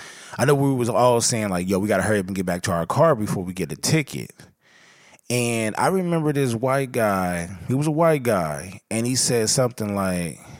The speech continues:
it was something about the police or the, or the,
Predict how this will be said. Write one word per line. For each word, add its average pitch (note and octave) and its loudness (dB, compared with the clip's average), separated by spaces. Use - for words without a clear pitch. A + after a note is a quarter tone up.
it D3 4
was D#3+ 4
something F#3+ 2
about C#3 2
the F#2+ -2
police C3 0
or F#2 2
the, E2+ -4
or G#2+ 0
the, E2+ -4